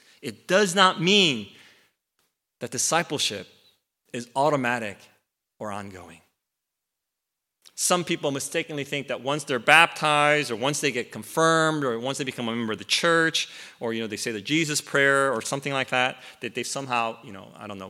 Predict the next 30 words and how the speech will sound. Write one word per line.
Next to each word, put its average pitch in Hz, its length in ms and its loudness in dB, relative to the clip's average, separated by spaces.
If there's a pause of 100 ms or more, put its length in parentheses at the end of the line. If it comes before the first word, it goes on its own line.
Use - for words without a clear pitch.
punched - 260 -6
the 117 60 -8
ticket - 400 -4
to 110 60 -8
heaven 143 440 4
and 104 180 -4 (280)
they 123 80 0
don't 139 100 4
have 139 120 2
to 123 100 -4
worry 135 240 6
about 135 180 6
anything, 131 480 0 (300)
as 185 400 6
if 175 340 2
discipleship 147 800 -2
and 113 100 -10
sanctification 135 1120 -2 (600)
doesn't 143 280 0
matter 120 340 2
at 104 160 -8
all. 95 480 -10 (1200)
Such - 400 -2
an 156 80 4
attitude 147 420 4
betrays 165 680 -2
a, 120 200 -6
a - 20 -6
fundamental 185 720 -2
lack 120 520 -2